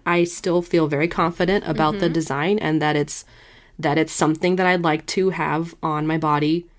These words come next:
Speaker 1: permanently for the rest of my days.
Speaker 2: Yeah. Well, it's gonna be flowers, right? What kind of flowers again?
Speaker 1: So, we, but we all chose a flower. Uh, my older sister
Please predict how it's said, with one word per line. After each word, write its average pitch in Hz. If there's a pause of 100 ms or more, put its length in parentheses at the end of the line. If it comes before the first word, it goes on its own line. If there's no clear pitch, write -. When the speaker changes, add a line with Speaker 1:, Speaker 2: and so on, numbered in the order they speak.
(260)
Speaker 1:
permanently 170 (300)
for 180 (720)
the 175
rest 147
of 170
my 185
days. 208 (260)
Speaker 2:
Yeah. 254 (320)
Well, 254
it's 254
gonna 294
be 285
flowers, 214
right? 208
What 240
kind 277
of 262
flowers 262
again? 320 (1040)
Speaker 1:
So, 190 (460)
we, 190
but 180
we 196
all 196
chose 233
a 247
flower. 170 (180)
Uh, 165
my 160
older 196
sister 185